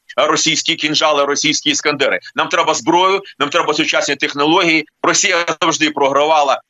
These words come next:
технологічним країнам всі війни, всі війни, хоча росіяни чомусь вважають, що вони всі війни вигравали.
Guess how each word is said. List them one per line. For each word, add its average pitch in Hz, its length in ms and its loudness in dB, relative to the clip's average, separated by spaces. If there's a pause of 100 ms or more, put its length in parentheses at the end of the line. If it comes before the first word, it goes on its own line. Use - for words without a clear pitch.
(160)
технологічним 160 680 -2
країнам 156 400 0
всі 156 240 0
війни, 165 460 0 (240)
всі 160 180 0
війни, 170 320 0
хоча 151 500 0
росіяни 165 460 0
чомусь 151 340 0
вважають, 147 360 2
що 143 120 0
вони 143 140 0
всі 135 180 -2
війни 131 260 0
вигравали. 120 540 2